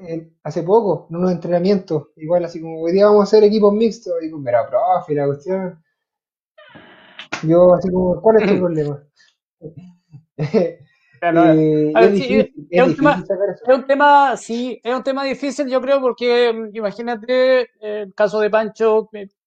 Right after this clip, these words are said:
Speaker 2: son, son muy cortos los tiempos, el, el, el proceso de, de incorporación ha sido muy rápido, y yo creo que las generaciones un poco antes,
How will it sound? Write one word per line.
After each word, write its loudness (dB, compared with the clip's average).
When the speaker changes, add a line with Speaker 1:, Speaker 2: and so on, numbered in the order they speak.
Speaker 2:
son, -4
son -4
muy -4
cortos -4
los -6
tiempos, -2
el, -2
el, -2
el -6
proceso 0
de, 4
de -2
incorporación -4
ha -4
sido 2
muy -2
rápido, 0
y -6
yo -6
creo -4
que -2
las -4
generaciones 0
un -8
poco 4
antes, -4